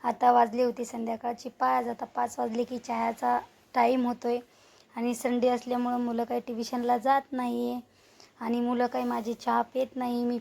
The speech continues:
फक्त एकटीच पिते आमच्या घरामध्ये चहा. मुलाला दूध दिलं आणि मी माझ्यासाठी एक कप चहा बनवत होते.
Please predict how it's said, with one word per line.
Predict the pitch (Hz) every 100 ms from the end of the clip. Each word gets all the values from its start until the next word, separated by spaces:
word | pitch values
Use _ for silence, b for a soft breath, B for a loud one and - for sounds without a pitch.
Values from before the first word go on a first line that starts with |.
| 240
फक्त | - 247
एकटीच | 240 - 247
पिते | - 254 240
आमच्या | 233 220 220
घरामध्ये | 226 233 226 226
चहा. | - 220 220
मुलाला | 226 226 233 233 233
दूध | 202 233
दिलं | 208 247 226 262 - B B B B
आणि | 226 240
मी | 240
माझ्यासाठी | 233 226 226 220 233 196
एक | 247 269 247 262
कप | 240 -
चहा | 233 233
बनवत | 226 226 226 226
होते. | 214 233